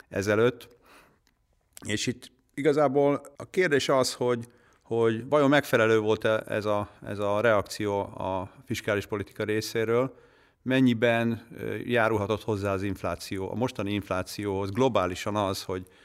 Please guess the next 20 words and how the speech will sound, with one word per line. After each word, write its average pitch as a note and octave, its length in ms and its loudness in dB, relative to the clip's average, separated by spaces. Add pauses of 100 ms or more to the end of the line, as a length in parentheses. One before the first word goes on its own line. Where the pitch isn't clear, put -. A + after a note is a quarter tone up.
(220)
hogy G2 260 -6
sokkal G2 600 -4
inkább G2+ 320 -4
hajlandóak F#2+ 420 0
voltak F#2 320 -8
a, F2 280 -4
az F#2+ 180 -8
államok F2+ 360 -4
eladósodni F#2 580 -6
és F2 120 -10
a - 40 -14
keresletet - 680 -10 (220)
szinten A2 420 -4
tartani F#2 340 -4
vagy F2 180 -8
élénkíteni. F2 640 -12 (180)
Ti G#2 80 -8
ezt G2 100 -8
hogy G#2 120 -4
látjátok? - 440 -12